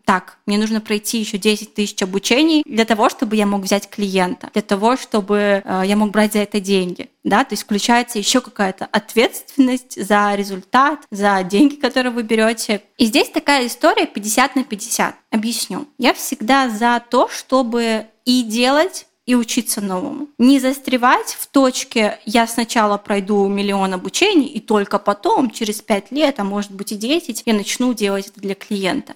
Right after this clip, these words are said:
Нет, вы и учитесь, и делаете. Это самая лучшая связка, когда вы не даёте вот этому страху, не даёте этому самозванцу и критику вас победить и зарыть вот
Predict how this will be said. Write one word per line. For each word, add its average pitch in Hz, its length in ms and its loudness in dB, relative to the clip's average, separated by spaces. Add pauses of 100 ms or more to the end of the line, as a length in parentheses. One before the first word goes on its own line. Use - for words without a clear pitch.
Нет, 208 460 -2
вы 214 200 0
и 233 340 -8
учитесь, 262 720 -2 (220)
и 220 80 2
делаете. 190 640 -2 (100)
Это 240 260 0
самая 233 720 2
лучшая 220 720 0
связка, 220 640 0
когда 214 720 0
вы 220 320 -2
не 226 120 0
даёте 220 680 -2
вот 202 180 -4
этому 208 260 -4
страху, 220 920 -2
не 226 80 0
даёте 233 540 0
этому 214 360 -2
самозванцу 208 800 -2
и 208 80 -10
критику 269 560 -2
вас 208 240 0
победить 214 760 -4
и 214 100 0
зарыть 202 400 -2
вот 208 160 -8